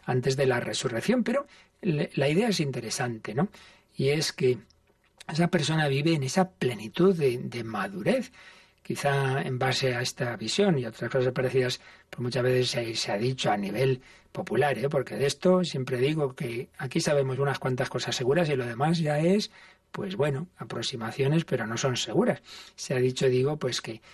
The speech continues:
las personas en el futuro, en el cielo, pues estarán como en una edad así juvenil, de madurez. Bueno, en cualquier caso, ella lo vio como si tuviera unos treinta años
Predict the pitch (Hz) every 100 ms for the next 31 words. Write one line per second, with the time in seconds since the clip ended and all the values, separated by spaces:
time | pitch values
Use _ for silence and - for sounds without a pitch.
0 | - - - - - 143 139 135 - 143
1 | 135 123 120 - 117 139 147 135 135 127
2 | 143 139 139 123 117 - - 147 147 143
3 | 135 127 - - 131 123 120 131 131 120
4 | 139 123 127 123 110 147 160 147 143 127
5 | 123 131 160 147 123 120 - - - -
6 | _ _ 135 123 131 131 143 - 123 -
7 | 143 131 131 131 127 139 - 131 123 127
8 | 123 131 139 131 117 - 175 165 156 131
9 | 143 165 -